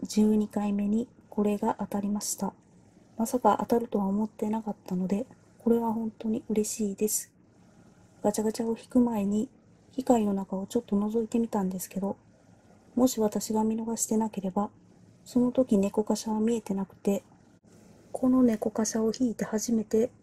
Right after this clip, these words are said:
これだけちょっとカプセルが大きいことに気づきました。それで十二回回した後に、もう一度機械の中を覗いてみたんですけど、見える範囲では、まず大きいカプセルは見えてなくて、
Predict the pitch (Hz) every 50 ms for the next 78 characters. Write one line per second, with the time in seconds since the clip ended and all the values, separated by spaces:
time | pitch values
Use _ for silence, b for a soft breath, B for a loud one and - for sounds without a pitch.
0 | _ _ - - - - 233 233 226 226 240 226 - 233 220 - 247 - - -
1 | - - 220 226 - - - 208 202 - 190 180 208 208 233 - _ - 220 214
2 | 214 - - 233 208 - - 196 - - 196 190 202 - - - 208 - - -
3 | - 214 208 - - - - 190 - - - - _ _ - - - - _ _
4 | _ _ - - - - _ _ - - - - - - 233 233 233 226 240 247
5 | 262 - - - - 208 214 226 254 262 254 254 254 - - 208 196 196 196 202
6 | 214 208 214 - - - - 196 196 196 - - 185 190 202 208 - - _ _
7 | _ _ - _ - 220 233 240 240 233 - - 233 240 233 226 - - - -
8 | 240 220 208 202 196 196 190 - 190 185 185 190 202 214 202 233 220 208 - 226
9 | 220 226 - 208 190 185 185 190 180 - - - 190 196 202 208 - _ _ _
10 | _ _ _ _ _ _ _ _ - - 214 220 247 262 247 220 196 - 220 220
11 | 214 202 190 185 185 196 190 202 208 214 240 - _ _ _ _ _ _ _ _
12 | _ _ _ _ _ - - 233 240 233 220 208 - 233 247 240 - - 247 226
13 | 214 - - - - 233 226 - - - 202 185 190 185 202 208 208 - 220 220
14 | 226 214 - - 196 196 196 - - - - 208 208 -